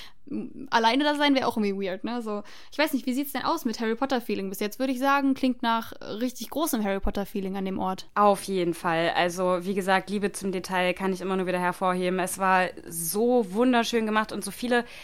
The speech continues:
Speaker 2: viele Kleinigkeiten einfach. Ähm, ich weiß nicht, dann waren zum Beispiel so irgendwelche Bücher, um jetzt nochmal auf, auf Locker zurückzukommen in seinem Büro zum Beispiel, dann war irgendwie ein Buch, was er am Anfang mal angehoben hat oder gezeigt hatte,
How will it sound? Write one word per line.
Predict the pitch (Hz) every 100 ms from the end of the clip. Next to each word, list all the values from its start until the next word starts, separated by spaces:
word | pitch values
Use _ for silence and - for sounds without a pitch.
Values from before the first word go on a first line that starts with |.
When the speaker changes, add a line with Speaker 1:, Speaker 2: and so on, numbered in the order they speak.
| -
Speaker 2:
viele | 285 277
Kleinigkeiten | - 226 254 269 - 214 202 196
einfach. | 151 185 196 190 - - - -
Ähm, | 208 208 208 202 -
ich | 202
weiß | 226
nicht, | 226 -
dann | 220
waren | 214 220
zum | 220 226
Beispiel | 208 208 226
so | 196
irgendwelche | 190 240 233 220 220 214
Bücher, | 202 311 269 214 214 - - - -
um | 233
jetzt | 214
nochmal | 220 190
auf, | -
auf | - 220
Locker | 226 269
zurückzukommen | - 220 202 208 - 208 202
in |
seinem | 196 190 190
Büro | 190 220
zum | 233
Beispiel, | 214 202
dann | 190 196 175
war | 202
irgendwie | 233 285 226
ein | 220 214
Buch, | 277 262
was | 220
er | 202
am |
Anfang | 202 214 214
mal | 190
angehoben | 240 240 220 226
hat | 214 -
oder | 196
gezeigt | 196 220 233 233
hatte, | 220 226